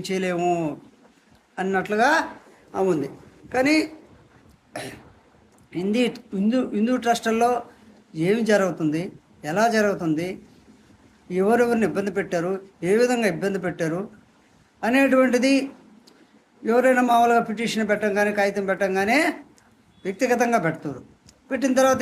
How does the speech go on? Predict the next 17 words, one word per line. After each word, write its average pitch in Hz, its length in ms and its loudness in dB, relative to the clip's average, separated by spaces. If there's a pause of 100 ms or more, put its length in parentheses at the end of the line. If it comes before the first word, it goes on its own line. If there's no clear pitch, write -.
ఏం 254 140 0
చేస్తున్నారు, 233 500 2 (520)
అందరిని 233 380 0 (100)
ఏకం 214 260 -2
చేయించేసి, 214 480 0
అప్పటికప్పుడు 214 560 -2
అందరిని 202 340 -2
ఏకం 202 240 -4
చేసేసి 196 320 -4
తాత్కాలికంగా 180 560 -6
బయటపడుతున్నారు. 151 540 -6 (380)
నీకు 214 160 -2 (320)
మామూలుగా 214 340 0 (100)
ఇంత 196 120 -6 (180)
తెలుసు, 151 200 -8 (1400)
తెనాలి 196 340 2
రామలింగుడు. 147 400 -2